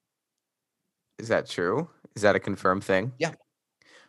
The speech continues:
Speaker 1: Would you give
Speaker 2: Yeah.
Speaker 1: that up?
Speaker 2: I mean, depends. Are they asking for Roquan and Jalen Johnson? Jalen Johnson and Bilal Nichols? Roquan and Bilal Nichols, or a combination of them, right? I don't wanna give up Roquan in that package.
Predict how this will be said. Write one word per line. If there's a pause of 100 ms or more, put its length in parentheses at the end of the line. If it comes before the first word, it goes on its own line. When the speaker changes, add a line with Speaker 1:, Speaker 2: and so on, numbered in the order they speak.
(100)
Speaker 1:
Would
you
give
Speaker 2:
Yeah.
Speaker 1:
that
up? (1600)
Speaker 2:
I
mean, (680)
depends. (320)
Are
they
asking
for
Roquan
and
Jalen
Johnson? (160)
Jalen
Johnson
and
Bilal
Nichols?
Roquan
and
Bilal
Nichols,
or
a
combination
of
them,
right? (960)
I
don't
wanna
give
up
Roquan
in
that
package.